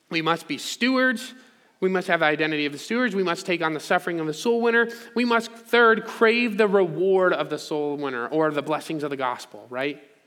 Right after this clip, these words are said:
There is reward to be had in soul winning. Think about it like a bounty hunter. That's how Charles Spurgeon describes it. He says, you know, when there's a fugitive on the loose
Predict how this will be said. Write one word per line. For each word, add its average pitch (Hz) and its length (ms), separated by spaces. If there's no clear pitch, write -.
There 240 220
is 240 380
reward 196 460
to 180 80
be 160 100
had 175 400
in 160 160
soul 180 320
winning. 127 240
Think 208 160
about 180 240
it 165 60
like 160 160
a 156 60
bounty 147 400
hunter. 120 280
That's 170 180
how 165 120
Charles 156 500
Spurgeon 147 400
describes 131 400
it. 120 100
He 160 80
says, 151 320
you 175 100
know, 156 140
when 170 160
there's 165 160
a - 40
fugitive 185 500
on 127 100
the 117 60
loose 120 480